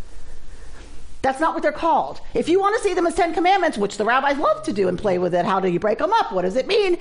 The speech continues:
How do we get ten? Actually, there's twelve. Like, you know, and we get a different set in the book of Deuteronomy. All I'm saying is, you know what I love to do in this room is blow up what everybody always says without thinking about it.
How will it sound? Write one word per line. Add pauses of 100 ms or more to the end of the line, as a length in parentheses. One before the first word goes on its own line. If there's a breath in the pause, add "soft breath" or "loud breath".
(140 loud breath)
How
do
we
get
ten?
Actually,
there's
twelve. (240 loud breath)
Like,
you
know, (100)
and
we
get
a
different
set (360 loud breath)
in
the
book
of
Deuteronomy.
All
I'm
saying
is,
you
know
what
I
love
to
do
in
this
room (140 loud breath)
is
blow
up (580 loud breath)
what
everybody
always
says
without
thinking
about
it.